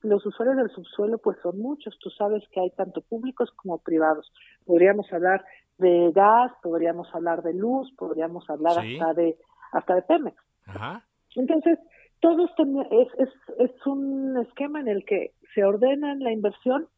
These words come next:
Speaker 1: se programa la inversión público-privada, y esto permite que no sea una erogación excesiva,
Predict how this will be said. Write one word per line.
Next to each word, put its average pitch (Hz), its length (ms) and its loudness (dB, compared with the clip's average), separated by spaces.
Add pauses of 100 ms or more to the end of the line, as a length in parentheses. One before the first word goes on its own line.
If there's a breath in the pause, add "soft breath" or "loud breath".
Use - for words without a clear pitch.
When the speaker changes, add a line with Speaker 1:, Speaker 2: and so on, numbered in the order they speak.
(520)
Speaker 1:
se 214 120 6
programa 220 680 4
la 233 80 -4
inversión 226 600 -4 (440)
público-privada, 262 1080 0 (380)
y 214 140 2
esto 254 220 0
permite 254 720 -2 (400 soft breath)
que 214 120 2
no 220 260 2 (120)
sea 220 560 6
una 214 300 -4
erogación 196 840 -4
excesiva, 233 840 -2